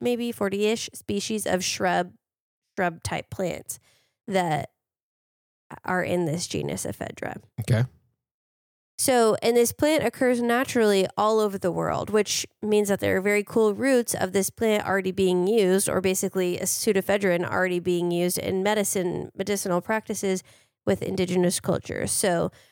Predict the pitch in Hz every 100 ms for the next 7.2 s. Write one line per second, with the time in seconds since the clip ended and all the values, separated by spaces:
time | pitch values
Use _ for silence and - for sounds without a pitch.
0 | _ - 214 196 - 196 202 185 185 180
1 | 180 180 175 180 208 262 - 269 277 277
2 | 247 226 214 208 202 202 202 185 180 190
3 | 175 170 180 190 233 226 220 214 233 220
4 | - 202 180 170 - - 233 233 - 185
5 | 175 175 175 180 - 180 175 - 185 180
6 | 196 202 190 - 240 233 - 269 294 339
7 | - 127